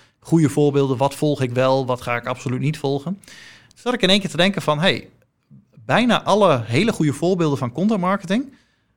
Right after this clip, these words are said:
zijn voor mij partijen die zijn begonnen met content marketing en die vervolgens pas hun producten en diensten hebben gelanceerd."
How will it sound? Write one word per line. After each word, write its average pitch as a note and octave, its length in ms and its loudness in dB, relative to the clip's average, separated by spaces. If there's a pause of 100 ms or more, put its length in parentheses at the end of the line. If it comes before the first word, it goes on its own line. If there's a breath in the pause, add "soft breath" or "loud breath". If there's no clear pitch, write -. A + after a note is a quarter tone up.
zijn D#3 360 0
voor C3+ 180 2
mij G3 400 0 (500)
partijen E3+ 500 2
die C#3 160 0
zijn C3+ 240 0
begonnen D#3 400 0
met G3+ 160 0
content G3 320 0
marketing F3 480 -2 (920)
en C#3+ 260 0
die C#3+ 220 0
vervolgens D#3+ 520 -2
pas C#3+ 260 -2
hun C#3 200 -4
producten C#3 380 -2
en B2 80 -6
diensten D#3+ 300 0
hebben C3 180 -2
gelanceerd." C3 580 -4